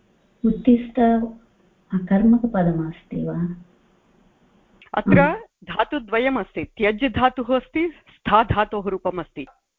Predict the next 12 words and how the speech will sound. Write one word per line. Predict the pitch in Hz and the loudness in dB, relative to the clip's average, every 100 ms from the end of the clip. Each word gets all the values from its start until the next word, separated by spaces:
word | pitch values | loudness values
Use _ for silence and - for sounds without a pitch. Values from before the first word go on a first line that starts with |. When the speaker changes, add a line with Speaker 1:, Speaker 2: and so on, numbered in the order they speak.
| _ _ _ _ _ _ | _ _ _ _ _ _
Speaker 2:
एकः | 196 233 226 247 | -2 -2 -2 -2
एव | 247 247 | -2 -2
कर्ता | 254 196 - 170 202 | -4 -4 -2 0 -2
कार्यद्वयं | - _ - 190 208 190 160 226 294 | -4 _ 2 2 2 -6 -4 0 0
करोति। | 269 196 175 - 131 - _ _ _ _ _ | -2 -4 -4 -6 -14 -18 _ _ _ _ _
"त्वं | - - 262 302 | -6 0 0 0
त्यक्त्वा | - 185 - 294 294 | 0 -2 0 2 4
उत्तिष्ठ", | 294 247 202 - - 214 208 - - | 2 -4 -6 -2 0 2 2 -2 -12
अत्र | 196 247 | -10 -10
धातुद्वयं | 196 196 202 262 202 208 233 214 | -8 -6 -6 -6 -6 -4 -4 -6
दत्तमस्ति। | 190 185 175 - - - _ _ _ - | -6 -6 -8 -10 -14 -16 _ _ _ -12
क्रियाद्वयम् | 220 233 233 214 226 277 | 0 2 2 0 -4 -4